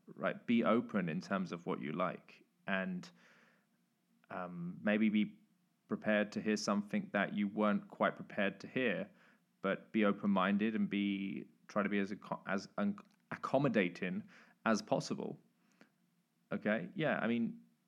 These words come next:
normally if you, <laughs> if you can hear your partner or see your partner having an orgasm, that's normally a good, good sign that, um, y-, you're, you're hitting the right spot. All right, buddy?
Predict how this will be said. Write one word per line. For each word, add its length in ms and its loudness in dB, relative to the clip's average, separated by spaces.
normally 320 2
if 160 -2
you, 220 4
<laughs> 120 -6
if 180 -8
you 80 -2
can 120 -2
hear 140 -2
your 180 0
partner 480 0
or 100 0
see 220 -6
your 140 0
partner 300 -2
having 180 -2
an 60 0
orgasm, 360 0
that's 200 -2
normally 320 -2
a 40 2
good, 280 -2
good 160 0
sign 420 2
that, 240 -2
um, 320 -2
y-, 180 0
you're, 320 6
you're 220 4
hitting 220 4
the 80 2
right 240 0
spot. 400 0
All 60 2
right, 160 0
buddy? 300 -4